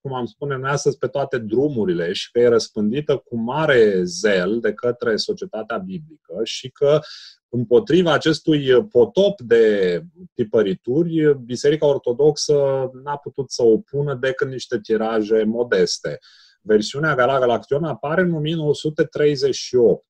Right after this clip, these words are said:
deci relativ, uh, târziu, în comparație cu versiunea Cornilescu, care apare în douăzeci și unu, toată Biblia, și apoi în douăzeci și patru ediția ușor revizuită la Noul Testament. Um, Gala Galaction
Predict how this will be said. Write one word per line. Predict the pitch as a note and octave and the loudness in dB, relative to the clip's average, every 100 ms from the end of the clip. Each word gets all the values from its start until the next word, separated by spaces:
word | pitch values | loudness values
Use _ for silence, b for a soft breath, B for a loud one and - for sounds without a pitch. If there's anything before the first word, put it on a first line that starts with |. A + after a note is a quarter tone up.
| - | -20
deci | - F#2 F#2 - | -10 -8 -6 -4
relativ, | G2+ G2 F#2 - C3 A#2+ | -4 -2 -4 -4 -6 -4
uh, | A#2+ A#2 A2+ - | 0 2 2 2
târziu, | G#2+ G2 G2 D3 A#2 F2+ A2 | 0 0 -2 -2 -2 -4 -6
în | |
comparație | C3+ B2 G#2 G#2 G#2+ - A#2 G#2+ | -6 -6 -4 -4 -4 -4 -2 -2
cu | - A#2+ | -4 -2
versiunea | A2 F#2+ A2 A2+ | -2 -2 -8 -8
Cornilescu, | G#2+ F#2+ F#2 G#2 - - | -6 -4 -4 -4 -8 -10
care | A#2 A#2 | -6 -6
apare | A2+ G#2+ A2+ | -6 -6 -4
în | A#2 A2 | -2 4
douăzeci | A#2 A#2 A2 G#2+ | 4 4 2 0
și | - | -2
unu, | A#2+ G#2+ E2+ | 0 0 -2
toată | G2+ G2 F#2+ | -6 -6 -6
Biblia, | E2+ - D#2 - D#2 D2+ | -6 -6 -8 -10 -12 -10
și | A2+ G#2 | -10 -12
apoi | F#2+ A2 | -6 -4
în | G#2+ | 0
douăzeci | G#2+ G#2 F#2 | 2 2 -2
și | - | -8
patru | - A2 - F#2+ | -8 -8 -6 -6
ediția | F2+ G#2+ G#2+ | -8 -6 -4
ușor | F#2+ - A#2 G#2 | -4 -4 -2 0
revizuită | F2+ E2 D#3+ E3 E3+ F#2+ F#3+ | 0 -4 -6 -10 -10 -10 -12
la | E3+ | -12
Noul | F3+ F3+ | -12 -12
Testament. | F3 - - F#2 F2 C#3+ B B B B B B | -12 -14 -12 -10 -10 -14 B B B B B B
Um, | - G#2 G2+ G2 G2+ F#2+ | -4 -2 -2 -4 -8 -8
Gala | B2+ D#3 A3+ | -4 2 2
Galaction | A3+ F#3+ - - C#3+ G#2+ F#2+ D#3 | 2 0 -4 -2 4 4 4 0